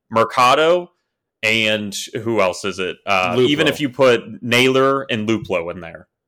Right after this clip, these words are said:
Speaker 1: okay?
Speaker 2: Well, yeah,
Speaker 1: And
Speaker 2: I mean,
Speaker 1: Harold.
Speaker 2: if, if, if we're going off of, like, could be's, yeah, obviously Eddie, Eddie has the bigger upside and, and can produce more.
Speaker 1: Yeah.
Speaker 2: But the fact
Speaker 1: And
Speaker 2: that,
Speaker 1: that's all
Speaker 2: like,
Speaker 1: I'm saying.
Speaker 2: is, but the argument is like, yeah, all, just,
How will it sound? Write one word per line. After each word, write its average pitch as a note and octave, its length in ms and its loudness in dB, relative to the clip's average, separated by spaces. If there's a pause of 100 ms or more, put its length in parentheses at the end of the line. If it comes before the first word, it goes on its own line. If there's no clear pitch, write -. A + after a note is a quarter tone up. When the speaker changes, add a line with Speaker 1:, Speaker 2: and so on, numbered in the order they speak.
Speaker 1:
okay? G2+ 320 0
Speaker 2:
Well, G3 180 4
yeah, A3 240 4
Speaker 1:
And - 80 0
Speaker 2:
I F3 80 4
mean, F3 240 2
Speaker 1:
Harold. D#3+ 40 -8
Speaker 2:
if, F3 360 0
if, E3 360 -2 (500)
if D3 180 -2
we're D3+ 120 2
going D3+ 300 2
off C#3 220 4
of, A2 320 -4
like, A2 340 -8
could D#3+ 380 -2
be's, A#2+ 420 -8
yeah, C3+ 360 0
obviously B2+ 680 -2
Eddie, C3 440 -4 (280)
Eddie C#3+ 220 0
has C#3 200 0
the A2 120 -2
bigger A#2+ 360 -2
upside G#2+ 540 -2
and, G#2 160 -10
and A#2 220 -8
can B2 180 -8
produce A#2 480 -2
more. E2+ 300 -14 (880)
Speaker 1:
Yeah. A2 160 0
Speaker 2:
But D#3+ 180 2
the D#3+ 120 2
fact F#3+ 320 0
Speaker 1:
And F#3 100 6
Speaker 2:
that, A#3 60 6
Speaker 1:
that's G#3+ 100 4
all B3+ 60 6
Speaker 2:
like, C4 80 4
Speaker 1:
I'm G#3+ 40 0
saying. D3 440 0 (480)
Speaker 2:
is, F3+ 200 2 (360)
but E3+ 160 2
the E3+ 100 2
argument F3 300 4
is D3 100 -2
like, C3 160 2
yeah, D3+ 260 4
all, D3 320 2
just, D#3 340 2